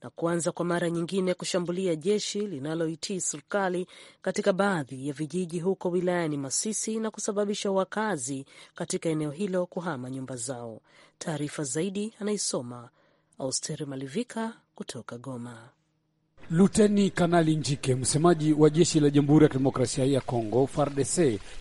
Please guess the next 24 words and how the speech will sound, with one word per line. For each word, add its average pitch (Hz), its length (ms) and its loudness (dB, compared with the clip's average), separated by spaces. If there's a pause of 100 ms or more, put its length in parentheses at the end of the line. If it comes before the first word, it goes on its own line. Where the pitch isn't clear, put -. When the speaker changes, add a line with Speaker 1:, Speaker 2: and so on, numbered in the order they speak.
Speaker 2:
Kivu 170 180 0
Kaskazini, 135 680 2
asema 147 400 2
kwa 139 180 0
sasa 107 480 0 (160)
wanasikitishwa 131 960 4
kuona 185 380 4
kwamba 120 560 4
waasi 165 480 2
wa 147 240 4
M 139 140 0
ishirini 113 240 -4
na 110 60 0
tatu 156 400 2 (320)
wameendelea 170 640 6
na 156 100 4
mashambulizi 147 680 4
dhidi 147 500 0
ya 147 80 4
jeshi 147 280 2
la 127 120 0
serikali 131 640 2 (320)
kwenye 127 220 4
vijiji 143 580 2